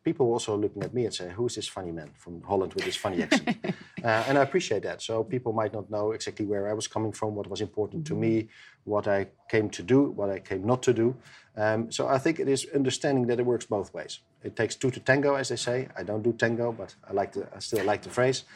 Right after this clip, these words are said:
Speaker 1: Um, and I think that's really important. So my kind of reaction typically is that let's try and underst-, try to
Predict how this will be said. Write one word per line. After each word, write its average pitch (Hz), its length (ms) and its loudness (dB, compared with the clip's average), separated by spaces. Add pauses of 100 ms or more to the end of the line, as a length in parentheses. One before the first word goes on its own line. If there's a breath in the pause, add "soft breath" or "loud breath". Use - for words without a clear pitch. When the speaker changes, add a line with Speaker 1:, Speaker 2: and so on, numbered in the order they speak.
(320 loud breath)
Speaker 1:
Um, 117 400 4
and 139 140 6
I 156 120 4
think 175 140 6
that's - 180 -2
really 131 200 4
important. 113 420 0
So 120 320 2 (320)
my 160 300 8
kind 147 240 0
of 110 160 -2
reaction 139 340 4
typically 110 540 4
is 101 100 -2
that - 160 -6 (180)
let's 151 200 -2
try 165 260 4 (140)
and 131 140 -4 (100)
underst-, 123 340 -2 (400)
try 147 300 2
to 123 320 0